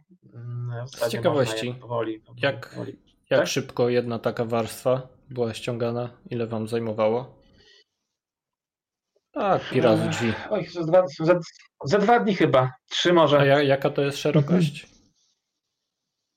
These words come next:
Speaker 1: Mhm. E,
Speaker 2: Średnica.
Speaker 1: tutaj kurwa miał dwadzieścia, ile, ile to, Igor, nam wyszło? Dwadzieścia cztery, dwadzieścia pięć metrów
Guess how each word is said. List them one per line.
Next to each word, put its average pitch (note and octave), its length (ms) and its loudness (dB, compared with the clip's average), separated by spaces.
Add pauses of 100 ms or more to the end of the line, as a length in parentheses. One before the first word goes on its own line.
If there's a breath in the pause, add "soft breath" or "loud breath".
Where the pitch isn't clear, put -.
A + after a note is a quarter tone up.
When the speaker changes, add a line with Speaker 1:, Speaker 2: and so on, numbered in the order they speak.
(1040 loud breath)
Speaker 1:
Mhm. D3+ 180 2
E, - 80 4
Speaker 2:
Średnica. A2+ 260 0
Speaker 1:
tutaj F3 180 -4
kurwa F3+ 200 -2
miał D#3+ 140 2
dwadzieścia, D#3+ 680 2 (360 loud breath)
ile, F#3+ 360 0
ile F#3 200 0
to, F#3 100 -2
Igor, F3 240 2
nam F3+ 260 -4
wyszło? F3+ 260 -4
Dwadzieścia E3 420 -4
cztery, F3+ 320 0
dwadzieścia D#3 260 -4
pięć D#3 240 -6
metrów F#3 380 -2